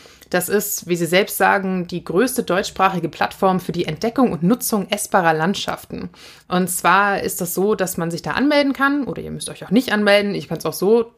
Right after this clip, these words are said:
könnt auch so drauf zugreifen. Aber da gibt's jede Menge User, die irgendwo in öffentlichen Anlagen, Wäldern et cetera Bäume und Sträucher finden,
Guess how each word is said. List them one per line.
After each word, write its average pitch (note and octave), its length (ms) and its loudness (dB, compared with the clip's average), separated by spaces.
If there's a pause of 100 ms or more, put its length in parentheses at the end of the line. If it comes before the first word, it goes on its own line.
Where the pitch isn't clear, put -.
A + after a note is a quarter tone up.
könnt E3+ 160 -8
auch E3 80 -6
so G3 160 0
drauf F3 220 -2
zugreifen. A3 720 0 (240)
Aber F3+ 140 0
da F3+ 80 2
gibt's F#3+ 220 -2
jede G#3+ 180 2
Menge F#3+ 220 2
User, A#3+ 640 2 (480)
die - 100 2
irgendwo G#3+ 260 4
in F#3 80 0
öffentlichen F#3 360 -2
Anlagen, F#3+ 800 2 (140)
Wäldern F3+ 460 2
et E3 140 -6
cetera E3+ 480 2
Bäume F#3+ 580 0
und E3 160 -4
Sträucher F3 480 -2
finden, B3+ 560 0